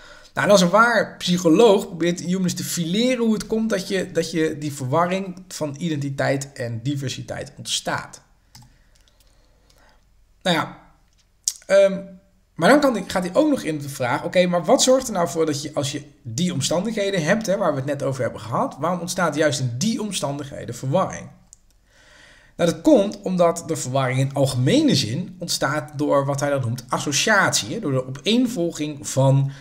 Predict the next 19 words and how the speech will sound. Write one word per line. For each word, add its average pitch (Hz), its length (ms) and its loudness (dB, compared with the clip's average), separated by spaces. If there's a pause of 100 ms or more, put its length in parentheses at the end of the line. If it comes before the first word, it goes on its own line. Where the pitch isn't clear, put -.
(300)
eh, 117 180 -4
mentale 123 580 -4
toestanden. 113 640 -4 (460)
En 151 180 -2
associatie 147 640 -2
is 139 100 -4
voor 135 120 -6
hem, 127 280 0 (120)
eh, - 260 -6
iets 139 140 -8
dat 123 140 -6
gevoed - 440 0
wordt 135 320 -4
door 113 200 -4
de - 60 -8
gelijkenis 151 640 -2
tussen 185 240 -6
twee 185 220 -6
toestanden. 202 600 -4